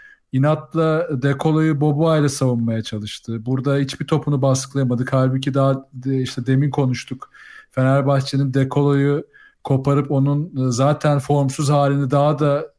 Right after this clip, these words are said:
takımdan koparıp attığından bahsettik. Tam tersine Anadolu Efes bunu hiç yapamadı. Burada mesela daha önceki maçlara sık sık denediği doğuş hamlesini çok geç yaptı.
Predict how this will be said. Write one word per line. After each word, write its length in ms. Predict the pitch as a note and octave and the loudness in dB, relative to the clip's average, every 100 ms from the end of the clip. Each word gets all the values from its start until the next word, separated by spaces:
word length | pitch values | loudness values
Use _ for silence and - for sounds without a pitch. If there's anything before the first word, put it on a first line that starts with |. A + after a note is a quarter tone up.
| - | -8
takımdan 520 | C3 C3 C3+ C3 C3 | -6 -4 -2 0 0
koparıp 400 | C3 C3 C3 B2 | -2 0 0 0
attığından 640 | B2+ B2+ - C3 C3 C3 | -2 -4 -6 -2 0 0
bahsettik. 720 | B2 A2+ - G#2+ _ A#2+ - _ _ - _ - | 0 -4 -8 -14 _ -20 -20 _ _ -20 _ -4
Tam 240 | C#3 D3 | -2 0
tersine 400 | D3 C#3 C3 C#3+ | 2 2 2 0
Anadolu 260 | C#3 C3+ C3+ | 0 2 0
Efes 280 | C3 C3+ | 0 -4
bunu 100 | C#3+ | 0
hiç 220 | C3+ C3+ - | 0 0 0
yapamadı. 560 | C3 A#2 G#2+ F#2+ A2 - _ _ _ _ - | 0 -2 -4 -6 -10 -14 _ _ _ _ -2
Burada 280 | C3 D3 E3 | 0 2 2
mesela 520 | E3 D#3+ E3+ E3+ F3+ - _ | 0 2 2 2 0 -6 _
daha 320 | B2 C3+ C#3+ D#3+ | -4 0 2 2
önceki 260 | D#3+ D#3+ | 0 -2
maçlara 440 | E3 E3 D3+ E3+ E3+ | -2 -2 -2 -2 -2
sık 260 | - D#3+ | -4 -6
sık 300 | - D#3+ - | -6 -10 -6
denediği 400 | E3 D#3+ D3+ D#3+ | -2 -2 -2 -2
doğuş 320 | D3 D3+ D#3+ | 0 0 0
hamlesini 680 | E3 D3+ D3+ C#3 D#3 D#3+ F3+ - | 0 0 -2 -4 -4 -6 -6 -4
çok 300 | D#3+ D#3 - | -4 -2 -2
geç 240 | D3 - | -2 -2
yaptı. 440 | A2+ - _ G2+ | -4 -6 _ -18